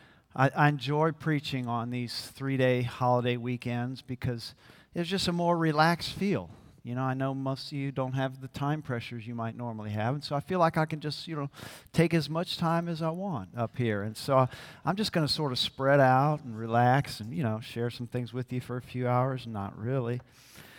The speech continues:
We're continuing our series called Good and Beautiful.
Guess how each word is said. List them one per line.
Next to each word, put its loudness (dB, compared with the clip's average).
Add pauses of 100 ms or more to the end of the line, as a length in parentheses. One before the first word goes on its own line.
(1120)
We're 2
continuing 4
our 6
series 0 (220)
called 2
Good 4 (240)
and -2
Beautiful. -2